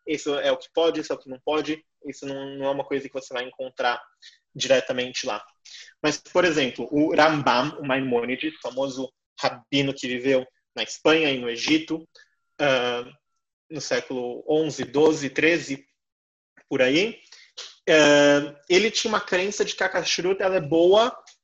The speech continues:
pro corpo. Ele achava que era como se fosse uma dieta, que é mais saudável você, ah, seguir as regras da kashrut. E tem muitos questionamentos médicos sobre isso. Você pode comer chocolate e Coca-Cola a vida inteira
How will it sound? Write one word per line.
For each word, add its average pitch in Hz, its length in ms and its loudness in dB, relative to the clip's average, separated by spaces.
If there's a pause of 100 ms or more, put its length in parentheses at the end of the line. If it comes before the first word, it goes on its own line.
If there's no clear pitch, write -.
(260)
pro 185 220 2
corpo. - 500 0 (140)
Ele 147 140 2
achava 175 280 2
que 185 140 0
era 180 260 6
como 180 160 -4
se - 40 -8
fosse 185 160 -4
uma 196 120 2
dieta, 185 380 2
que - 80 -6
é 139 40 -4
mais 147 160 0
saudável 147 760 2 (560)
você, 147 640 2 (300)
ah, 131 600 8 (420)
seguir 147 340 0
as 143 120 2
regras 139 340 2
da 139 120 0
kashrut. 131 440 -2 (1400)
E 131 840 0 (320)
tem 165 140 2
muitos 196 280 0
questionamentos 196 720 -4
médicos 143 600 0
sobre 135 240 -6
isso. 127 160 -8
Você 156 100 -6
pode 165 240 -4
comer 165 180 -6
chocolate 165 640 -2
e - 40 -14
Coca-Cola 147 600 0
a 143 40 2
vida 147 240 -6
inteira 139 520 0